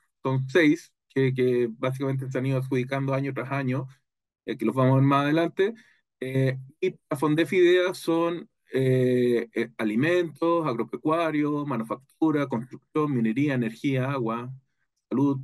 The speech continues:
o sea, todos los que están acá, ya todos los que hemos conversado que están acá, ¿ya? Incluso industria creativa, que la Universidad de Portales tiene una fuerte, una potente, eh, área de industrias creativas. ¿Hay alguien aquí de industrias? Bueno, aparte de los arquitectos,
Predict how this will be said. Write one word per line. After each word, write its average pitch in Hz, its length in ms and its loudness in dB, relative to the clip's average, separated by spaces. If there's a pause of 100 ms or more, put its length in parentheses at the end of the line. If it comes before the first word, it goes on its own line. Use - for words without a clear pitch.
o - 60 -4
sea, 151 260 -2 (140)
todos 185 120 6
los 175 80 4
que 165 100 -2
están 143 280 -6
acá, 135 240 -10 (220)
ya 131 220 0
todos 147 140 2
los 151 100 2
que 139 120 -4
hemos 135 220 -2
conversado 123 580 -2
que - 180 -6
están 110 300 -8
acá, - 240 -16 (680)
¿ya? 131 320 -2 (640)
Incluso 127 400 0
industria 165 320 6
creativa, 135 440 4
que 135 120 2
la 123 80 2
Universidad 127 360 0
de 143 80 0
Portales 131 400 -2
tiene 127 200 0
una 110 220 -2
fuerte, - 380 -4 (100)
una 131 220 -4
potente, 143 960 -4
eh, 127 240 0
área 139 300 0
de 131 80 0
industrias 120 400 -6
creativas. - 420 0 (240)
¿Hay 160 180 -2
alguien 175 260 4
aquí 156 200 2
de 165 120 2
industrias? 165 380 0 (140)
Bueno, 135 220 0
aparte 143 340 -4
de 165 60 2
los 160 100 2
arquitectos, 151 560 -4